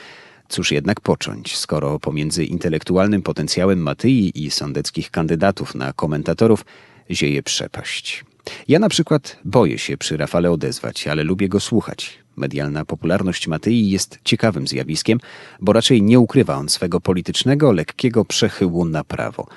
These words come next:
Zazdrosne pomruki i pochukiwania dochodzą do niego jednak na równi ze wszystkich stron, również od tych, którym teoretycznie przynajmniej sprzyja. Mam wrażenie, że Rafała to jednak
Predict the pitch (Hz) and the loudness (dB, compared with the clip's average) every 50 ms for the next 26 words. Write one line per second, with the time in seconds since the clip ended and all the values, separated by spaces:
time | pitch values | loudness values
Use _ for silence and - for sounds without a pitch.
0 | - - - - - - - - 78 76 76 - 78 78 - 85 82 - 95 87 | -20 -20 -20 -20 -20 -12 -6 -4 -4 -2 -2 -2 -2 -2 -2 -2 -2 0 0 2
1 | 87 95 120 120 - - 127 101 92 - - 95 - 98 95 - 90 87 98 107 | 4 4 4 4 4 2 2 2 2 2 0 -2 0 -2 -6 -4 -2 0 2 4
2 | 135 143 135 98 113 - - 123 127 127 143 143 131 107 98 92 101 117 117 120 | 4 6 4 4 2 2 2 2 4 4 4 4 4 4 4 4 2 2 4 4
3 | 110 101 98 101 - 110 104 101 - - 104 117 127 123 117 104 - 104 117 135 | 4 4 4 2 2 2 0 0 0 2 2 4 6 6 4 4 4 2 0 0
4 | 151 - - - 110 131 123 - - - 90 - - - - 92 - - - - | -2 -2 -4 -2 2 2 2 2 2 -2 -2 -4 -4 -6 -6 -4 -4 -4 -6 -4
5 | - - 113 104 - - _ - 87 101 101 80 85 80 78 - 143 151 - - | -4 -4 -4 -6 -10 -14 _ 0 2 2 4 4 2 0 2 2 2 2 2 0
6 | 85 76 - - _ - - - 104 98 92 92 - - _ _ - 135 131 120 | -4 -4 -6 -6 _ -8 -2 0 2 2 2 2 0 -6 _ _ 4 6 6 6
7 | 110 98 - 143 - - - - - - - - - 180 160 143 143 139 139 143 | 6 4 2 2 0 0 -2 -6 -8 -8 -6 -6 -4 -4 -4 -4 -6 -6 -8 -8
8 | 143 - - - - - - - - - - - - 85 - - - _ _ _ | -10 -10 -14 -20 -12 -6 -6 -6 -4 -4 -6 -6 -8 -10 -10 -14 -18 _ _ _
9 | _ _ _ _ _ - - - - - - - 143 170 190 175 175 117 98 117 | _ _ _ _ _ -20 -16 -16 -16 -8 -2 2 2 4 4 4 4 4 4 4
10 | 135 135 90 73 69 69 78 95 98 107 101 - 165 190 180 160 135 - 123 110 | 2 2 2 -2 -4 -6 -4 -2 -2 -2 0 2 2 4 4 4 2 2 0 0
11 | 104 101 - 98 92 - - | 0 0 0 -2 -2 -2 -6